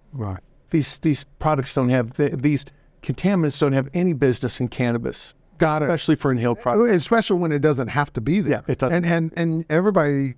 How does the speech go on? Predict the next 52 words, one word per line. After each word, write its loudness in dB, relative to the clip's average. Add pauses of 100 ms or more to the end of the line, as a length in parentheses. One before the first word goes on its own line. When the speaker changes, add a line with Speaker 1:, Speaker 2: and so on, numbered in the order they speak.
(140)
Speaker 1:
from 2
a 2
wellness 2
perspective -2
now 2
is -4 (280)
watching 4
what 2
goes 2
into 2
their 0
body, 0
and 4
they 4
wanna 0
control -2
that. -2 (180)
It's -2
nice 2
to 2
know 2 (280)
that 0
you're 2
doing 2
what 0
you 0 (300)
are 2
doing. 2
So 0 (180)
let's 2
talk 0
about 2
the -2
business 0
a -2
little 0
bit. 0
Speaker 2:
Mm-hmm. -4 (360)
Speaker 1:
Your, 2
your 2
company, -2
how 2
many 6
people 0
you 0
got -4
in -6
there? 2
Speaker 2:
Yeah, -6
about 0
thirty 4
people. -2